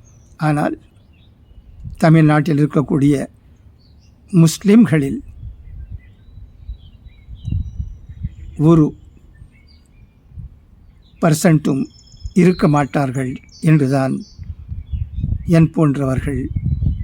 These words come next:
கருதுகிறார்கள். இந்த எலெக்ஷனுக்கு பிறகு எந்த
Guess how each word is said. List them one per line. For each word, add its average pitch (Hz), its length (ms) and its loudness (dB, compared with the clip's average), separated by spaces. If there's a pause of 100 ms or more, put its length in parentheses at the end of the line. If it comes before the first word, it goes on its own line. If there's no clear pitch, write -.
(680)
கருதுகிறார்கள். 160 800 -2 (1700)
இந்த 170 340 4
எலெக்ஷனுக்கு 170 580 0
பிறகு 208 380 2 (1800)
எந்த 214 260 6